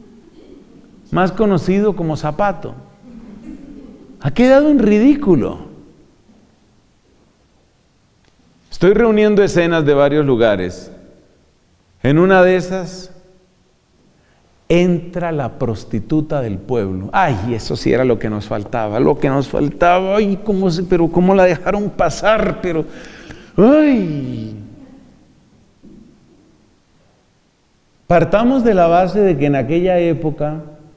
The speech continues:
la comida era considerada un acto público y como todo acto público, los hombres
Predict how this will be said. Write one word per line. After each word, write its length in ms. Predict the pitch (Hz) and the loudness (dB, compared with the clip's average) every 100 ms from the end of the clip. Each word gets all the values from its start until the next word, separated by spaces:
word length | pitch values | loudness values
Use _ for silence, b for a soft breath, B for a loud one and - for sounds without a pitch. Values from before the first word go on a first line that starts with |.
| - - - - - - - - _ - | -20 -20 -20 -20 -20 -20 -20 -20 _ 0
la 280 | 151 156 151 | 2 2 2
comida 600 | 156 185 240 175 160 185 | 2 4 4 2 0 -2
era 260 | 170 190 | -2 0
considerada 680 | 185 165 127 127 123 151 170 | -2 -4 -2 0 0 0 0
un 120 | 165 | -2
acto 360 | 165 160 170 139 | -4 -4 -6 0
público 460 | 175 127 120 120 | 0 0 -2 -4
y 80 | 131 | -4
como 240 | 127 120 | -2 -4
todo 320 | 120 170 190 196 | -2 -2 2 0
acto 320 | 190 190 175 | -2 -4 -2
público, 640 | 175 151 156 156 165 - | 0 0 -2 -4 -6 -6
los 320 | 131 143 139 | 0 0 0
hombres 840 | 208 233 208 208 247 240 - - - | 2 2 4 4 2 -2 -10 -16 -20